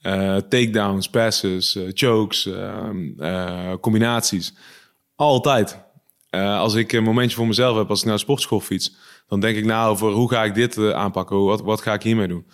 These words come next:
En dat zeg ik ook tegen, ehm, want nu, ik word wat ouder en er komen, ehm,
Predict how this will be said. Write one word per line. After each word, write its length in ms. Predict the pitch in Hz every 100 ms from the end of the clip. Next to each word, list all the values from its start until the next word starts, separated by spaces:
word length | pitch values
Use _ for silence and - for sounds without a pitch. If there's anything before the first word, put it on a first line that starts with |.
| - - -
En 360 | - 101 101 101
dat 140 | 87 98
zeg 140 | 123
ik 100 | 120
ook 120 | 120
tegen, 320 | 113 117 104 110
ehm, 460 | 107 104 101 98 95 - _ -
want 200 | 98 101
nu, 400 | 113 120 - - _ _ _ _
ik 180 | 101 -
word 140 | 110
wat 140 | 104 101
ouder 520 | 107 113 107 107 104
en 100 | 95
er 60 | 98
komen, 400 | - 104 101 98
ehm, 420 | 98 95 95 90